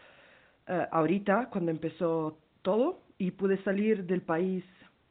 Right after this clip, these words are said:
como unos días antes que cerraran todas las fronteras. Así que salí por suerte.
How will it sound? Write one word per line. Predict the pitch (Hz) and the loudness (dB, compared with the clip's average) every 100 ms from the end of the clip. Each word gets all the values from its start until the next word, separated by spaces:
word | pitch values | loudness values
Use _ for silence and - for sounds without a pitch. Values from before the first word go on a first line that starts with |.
| _ _ - | _ _ -8
como | 185 170 | -2 -2
unos | 165 214 190 170 | 0 0 -2 0
días | 196 185 - - _ - - - - _ _ _ - | 0 0 -4 -20 _ -20 -20 -20 -20 _ _ _ 2
antes | 208 208 202 196 | 4 4 2 0
que | - | -4
cerraran | 208 190 185 190 190 | 0 2 6 6 4
todas | 185 180 165 | 4 4 4
las | - | 0
fronteras. | 165 151 151 135 135 - _ - | -4 -2 0 -2 -4 -12 _ -10
Así | 175 - | -6 -4
que | 180 185 180 160 - _ _ _ _ _ _ _ _ - | 0 2 0 -4 -18 _ _ _ _ _ _ _ _ -10
salí | - 160 | 0 2
por | 156 165 | 2 0
suerte. | - 151 135 127 | 0 0 -2 -8